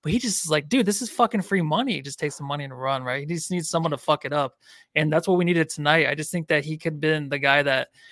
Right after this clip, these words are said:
really just kinda got those extra rebounds, right? I know his rebound stats aren't that great, but when he's in there with Durant and Nurkic, like, they make a difference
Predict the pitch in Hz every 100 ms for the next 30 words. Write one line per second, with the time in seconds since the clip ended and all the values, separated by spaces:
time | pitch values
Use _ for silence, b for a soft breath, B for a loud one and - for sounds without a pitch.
0 | b _ 160 180 175 156 - _ - -
1 | 180 180 151 165 170 160 160 151 160 160
2 | 165 165 165 165 - 156 165 - _ 175
3 | 175 175 160 160 160 - 156 147 143 131
4 | - 156 156 151 - b b b _ 170
5 | 160 208 269 226 190 202 190 165 160 151
6 | 131 143 151 131 131 147 170 165 - -
7 | 147 143 180 214 214 190 151 160 151